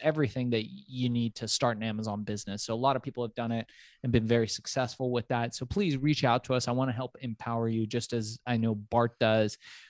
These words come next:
We both have other careers. I'm busy selling on Amazon. Bart is busy doing all the s-, great stuff that he does, including consulting with some of the wealthiest people in the world, coaching some,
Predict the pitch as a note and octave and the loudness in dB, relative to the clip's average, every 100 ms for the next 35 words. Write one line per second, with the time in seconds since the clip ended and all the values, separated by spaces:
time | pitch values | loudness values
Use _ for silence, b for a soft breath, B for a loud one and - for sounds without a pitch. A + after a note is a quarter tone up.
0 | B C#3+ D3 A#2+ C#3 C#3+ D3 C3+ C3 B2 | B 4 4 8 8 8 6 2 4 4
1 | A#2+ - b b b b D3 C#3 B2+ A#2+ | 2 -2 b b b b 2 2 2 2
2 | C3 C3+ C3+ A#2+ B2+ A#2+ C3+ B2+ A#2+ C3+ | 4 6 4 2 -4 -2 -2 0 -2 0
3 | B2 A#2+ A2+ B2+ C3+ B2+ B2 B2 A2 B2+ | 0 0 0 0 0 0 0 0 0 2
4 | B2+ A#2+ A#2 B2+ A#2+ B2 A#2 b b - | 4 2 2 2 4 2 2 b b -10
5 | C3 A#2+ B2+ B2 A#2+ - B2+ A#2+ - - | -2 4 6 6 2 0 -2 0 -2 -2
6 | _ - C3 D3 - - G#2+ - G#2 A2+ | _ 0 4 4 2 2 2 2 0 2
7 | C3 A#2+ A#2 A2+ G#2+ - B2+ A#2+ A#2 A#2 | 4 4 4 2 -2 0 4 4 4 0
8 | - B2+ A#2 C3 A#2 B2 A#2+ A2 B2+ A2+ | -4 -2 0 2 2 2 0 0 0 0
9 | G#2 A2 A2+ A#2+ G#2+ - B2 A#2 A2 G2+ | 2 2 2 -2 -2 -4 -2 0 0 0
10 | C3 C3+ B2+ - - B2 - A2+ - A2+ | 4 6 4 2 0 0 0 -2 -2 -2